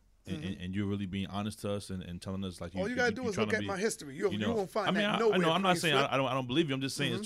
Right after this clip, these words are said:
Speaker 1: two ways. It's the, the, the
Speaker 2: Yeah.
Speaker 1: flip the coin. It's either that way, or it's, or it's either you, you holding back the information. You know what I'm saying? And, and, and you, you throw, you throwing some sneak jabs, jabs at him somewhere, s-, eh, to social media, or, uh,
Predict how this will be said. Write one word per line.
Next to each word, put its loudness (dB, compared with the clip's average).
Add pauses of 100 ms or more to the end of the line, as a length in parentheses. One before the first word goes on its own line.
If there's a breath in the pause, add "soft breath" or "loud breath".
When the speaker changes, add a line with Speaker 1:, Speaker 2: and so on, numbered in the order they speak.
Speaker 1:
two 4
ways. 2
It's -2
the, -2
the, -4
the -6
Speaker 2:
Yeah. -2
Speaker 1:
flip -6
the -8
coin. 0
It's -4
either -2
that 2
way, -2 (320 soft breath)
or 2
it's, 0
or -6
it's -4
either -2
you, 2
you -2
holding -2
back 0
the -6
information. 0 (500 loud breath)
You -2
know 0
what 0
I'm -2
saying? 2
And, 0
and, 0
and -2
you, 0
you -4
throw, -2
you 0
throwing -2
some -8
sneak -2
jabs, 2 (180)
jabs 0
at 0
him -2 (360 soft breath)
somewhere, 2
s-, -12
eh, -8 (360)
to -10
social -4
media, 2
or, 0
uh, -12